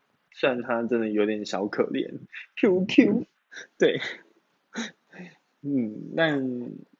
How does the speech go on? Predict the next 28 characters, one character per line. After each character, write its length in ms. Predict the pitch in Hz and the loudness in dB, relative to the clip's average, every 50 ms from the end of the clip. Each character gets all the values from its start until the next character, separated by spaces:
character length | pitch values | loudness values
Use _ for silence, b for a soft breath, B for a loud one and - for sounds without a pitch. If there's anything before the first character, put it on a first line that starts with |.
| _ _ _ _ _ - - - _ _ _ _ _ _ _ _ _ _ _ _ _ _ _ - | _ _ _ _ _ -20 -20 -20 _ _ _ _ _ _ _ _ _ _ _ _ _ _ _ -2
嗯， 1120 | 131 127 123 120 120 120 120 117 117 117 117 117 117 117 117 117 113 117 113 117 117 131 - _ _ _ _ _ _ - | 0 0 0 0 0 -2 -2 -2 -4 -4 -6 -6 -6 -6 -6 -6 -6 -6 -6 -8 -8 -10 -14 _ _ _ _ _ _ 0
整 220 | - 147 147 170 | 2 2 2 2
体 200 | - - 139 120 | 4 4 6 6
而 240 | 113 113 113 117 120 | 6 6 6 6 4
言， 520 | 123 123 117 110 101 98 95 98 107 107 | 4 4 2 0 -2 -4 -8 -10 -10 -10
真 200 | - - 113 110 | -8 -6 -6 -6
的 100 | 107 107 104 | -6 -6 -4
表 240 | - 110 104 107 | -2 0 0 0
现 160 | 107 135 123 117 | 0 -2 0 0
得 120 | 107 104 | 0 0
还 120 | 107 104 | 2 0
蛮 280 | 101 101 98 98 101 104 | -2 -2 -4 -4 -2 0
亮 280 | 117 120 107 104 101 101 | 0 0 0 0 -2 -6
眼 220 | 98 - - - | -8 -8 -10 -14
的， 160 | - - - - _ | -14 -16 -16 -18 _
因 120 | - 160 180 | -6 -4 -2
为 60 | 185 | 0
这 120 | - 196 | 2 4
好 120 | 160 123 107 | 4 2 0
像 100 | 113 120 | -2 -4
是 160 | - 156 143 | -4 0 2
他 140 | 135 123 123 | 2 4 4
演 240 | 123 120 107 101 | 4 4 2 2
的 100 | 101 101 | 0 -4
第 160 | 92 - 120 113 | -2 0 0 0
一 60 | 107 | 0
部 180 | 107 113 107 | 0 0 -2
戏， 300 | 104 - - - 104 98 | -2 -2 -2 -4 -4 -4